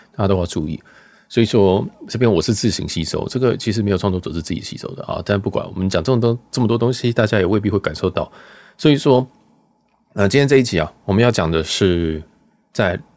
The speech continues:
在做这些旅游类型的，你，大家会统称为网红，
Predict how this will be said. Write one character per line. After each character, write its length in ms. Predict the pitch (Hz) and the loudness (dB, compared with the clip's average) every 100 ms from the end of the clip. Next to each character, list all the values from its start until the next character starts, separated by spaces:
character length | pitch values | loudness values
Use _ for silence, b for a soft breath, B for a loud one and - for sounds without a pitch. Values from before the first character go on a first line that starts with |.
| _ _ | _ _
在 200 | 127 117 | 0 2
做 260 | - 120 | 2 2
这 140 | 104 107 | 2 0
些 240 | 110 101 | 2 2
旅 220 | 117 98 | 2 0
游 160 | 87 101 | 2 4
类 180 | 139 117 | 2 2
型 260 | - - | -4 -4
的， 320 | 87 82 82 - _ _ _ _ _ _ | 0 0 -2 -8 _ _ _ _ _ _
你， 180 | - - - | -8 -8 -2
大 100 | 131 | 0
家 140 | 127 | 4
会 180 | 139 135 - _ _ | 6 4 4 _ _
统 180 | - 90 | -2 0
称 160 | 123 | 2
为 80 | 117 | 4
网 240 | 107 87 85 | 4 2 -2
红， 320 | - 78 | -8 -8